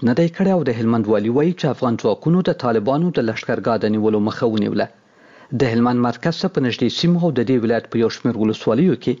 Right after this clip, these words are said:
نن شپږمه ده چې جګړه روانه ده. د هلمند والي ازادي راډیو ته وویل چې د لشکرګاه ښار یو مخ خوندي دی. د نادعلي له لوري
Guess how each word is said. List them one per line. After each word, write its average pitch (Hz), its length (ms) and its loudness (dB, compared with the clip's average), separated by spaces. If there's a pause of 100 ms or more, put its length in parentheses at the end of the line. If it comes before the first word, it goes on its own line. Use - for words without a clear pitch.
(460)
نن 117 220 2
شپږمه 180 480 0
ده 107 60 0
چې - 140 -6 (100)
جګړه 120 320 -2
روانه 123 300 0
ده. 113 140 -2 (600)
د - 0 - (100)
هلمند 120 340 0
والي 131 200 2
ازادي 127 380 -2
راډیو 123 220 0
ته 123 140 -2
وویل 139 280 2 (420)
چې - 140 -2
د - 20 2 (100)
لشکرګاه 117 560 -2
ښار 120 180 -2
یو 143 180 2 (140)
مخ - 160 -4
خوندي 117 280 0
دی. 98 180 0 (460)
د 120 140 2
نادعلي 117 460 0
له 165 60 2
لوري 160 320 0